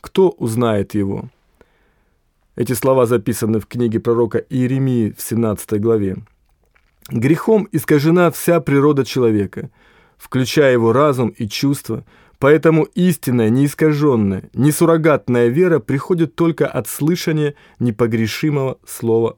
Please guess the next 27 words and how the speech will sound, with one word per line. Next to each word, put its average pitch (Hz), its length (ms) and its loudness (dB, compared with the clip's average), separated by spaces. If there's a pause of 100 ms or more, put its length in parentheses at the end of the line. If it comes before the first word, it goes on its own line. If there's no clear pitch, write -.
Божьего. 113 680 -4 (680)
Апостол 123 480 -2
Павел 123 320 2
в - 80 -10
послании 117 460 0
к 107 100 -8
римлянам 123 460 0
в 95 60 -8
десятой 113 420 -2
главе 113 320 0
говорит: 110 500 0 (380)
«Итак, 185 380 0
вера 175 280 4
от 160 220 -2
слышания, 131 760 -2
а 127 120 -4
слышание 147 680 -2
от 113 240 -8
Слова 117 520 -2
Божия». 110 680 -4 (800)
Поэтому 190 400 4
нам 190 200 4
необходимо 165 600 2
пропускать 151 600 -2
через 143 360 -2
сито 147 340 -2
Писания 131 680 -2